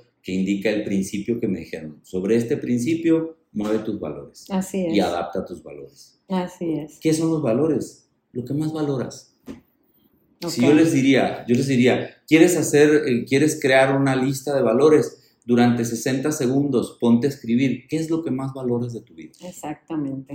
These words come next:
Speaker 1: Ahí hay parte de lo que puedes decir, "¿Cómo determino los valores de mi vida?". Escribe qué es lo que tú más valoras.
Speaker 2: Ujú.
Speaker 1: Y obviamente, si tú haces esa lista, yo hago esa lista, vamos a encontrar coincidencias entre lo que tú valoras y yo valoro.
Speaker 2: Exacto.
Speaker 1: Vamos a encontrar diferencias, sí.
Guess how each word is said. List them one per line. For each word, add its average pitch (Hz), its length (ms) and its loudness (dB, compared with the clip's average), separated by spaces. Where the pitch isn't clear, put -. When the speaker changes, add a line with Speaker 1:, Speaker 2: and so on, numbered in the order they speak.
Speaker 1:
Ahí 131 260 4
hay 156 240 6
parte 147 360 0
de 127 100 0
lo 110 160 2
que 107 100 -2
puedes 123 280 2
decir, 120 320 -4
"¿Cómo 156 260 -4
determino 120 460 -2
los 123 140 -6
valores 110 320 -8
de 110 60 -18
mi 104 100 -10
vida?". 120 180 -4
Escribe 170 520 -4
qué - 120 -6
es 131 100 -6
lo 135 100 -6
que 143 120 -8
tú 185 240 -2
más 123 240 -4
valoras. 87 520 -14
Speaker 2:
Ujú. 165 240 -10
Speaker 1:
Y 120 120 4
obviamente, 156 440 6
si 123 280 -2
tú 175 140 6
haces 185 260 0
esa 131 200 -8
lista, 104 320 -4
yo 135 180 4
hago 180 200 4
esa 123 220 -4
lista, 151 360 -6
vamos 156 280 0
a 160 40 0
encontrar 120 480 0
coincidencias 120 720 0
entre 98 240 -2
lo 92 140 -2
que 95 100 -6
tú 127 160 -4
valoras 139 460 -2
y 95 40 -18
yo 95 120 -6
valoro. 185 280 -6
Speaker 2:
Exacto. 175 540 -10
Speaker 1:
Vamos 160 300 4
a 156 40 -2
encontrar 120 460 -2
diferencias, 120 720 0
sí. - 460 -4